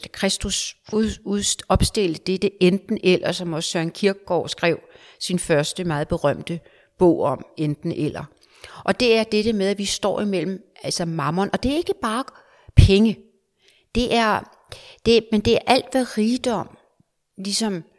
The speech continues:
giver. Alt det rigdom og velstand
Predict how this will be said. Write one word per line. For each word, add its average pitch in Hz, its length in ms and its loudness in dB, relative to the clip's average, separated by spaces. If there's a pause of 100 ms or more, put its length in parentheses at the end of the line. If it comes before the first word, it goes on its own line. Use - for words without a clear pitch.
(880)
giver. 190 380 0 (1120)
Alt - 260 2
det 220 180 0 (220)
rigdom 220 520 2
og 170 180 -4
velstand 196 560 0